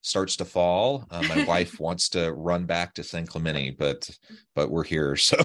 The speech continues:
Speaker 1: <laughs> she, she puts up with the snow.
Speaker 2: Well, it's drizzly and rainy today, so you're not missing much today.
Speaker 1: <laughs> Good. Well, as we get started,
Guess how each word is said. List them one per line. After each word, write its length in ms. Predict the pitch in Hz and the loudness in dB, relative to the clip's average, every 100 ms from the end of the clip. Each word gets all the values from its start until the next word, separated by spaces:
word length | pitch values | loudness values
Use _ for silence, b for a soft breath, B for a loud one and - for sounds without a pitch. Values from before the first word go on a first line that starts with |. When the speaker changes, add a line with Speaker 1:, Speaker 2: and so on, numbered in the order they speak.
| - 247 | 4 2
Speaker 1:
<laughs> 640 | - - - 302 285 349 | 2 2 2 2 2 2
she, 200 | - 262 | 4 4
she 180 | - 160 | 4 4
puts 260 | 151 - | 4 4
up 120 | 117 107 | 2 0
with 120 | 98 | -2
the 80 | 98 | -2
snow. 480 | - 82 73 73 - - B B 277 262 | -2 -4 -4 -8 -14 -20 B B -16 -12
Speaker 2:
Well, 260 | - 180 165 | -2 0 0
it's 220 | 190 - - - | -2 -6 -12 -8
drizzly 500 | 220 240 247 277 277 | -2 -2 0 0 0
and 140 | 247 202 | 0 0
rainy 300 | 190 175 180 | 0 -2 -4
today, 280 | 233 156 170 | -2 -2 -2
so 100 | 185 | -4
you're 120 | 165 | -2
not 220 | 190 180 | -2 -2
missing 320 | 196 185 180 | -4 -4 -4
much 320 | 165 - - - | -2 -4 -4 -6
today. 380 | 226 - - - - 302 - 170 - | -6 -4 -6 -8 -6 -6 -2 0 0
Speaker 1:
<laughs> 600 | - - - 135 - 95 | 0 0 0 -4 -4 -6
Good. 260 | 90 71 - B B - | -2 -2 -4 B B 2
Well, 140 | 107 | 4
as 220 | 113 147 | 6 4
we 80 | 170 | 4
get 180 | 151 151 | 4 4
started, 600 | - 92 85 80 80 80 | 2 2 2 2 0 -2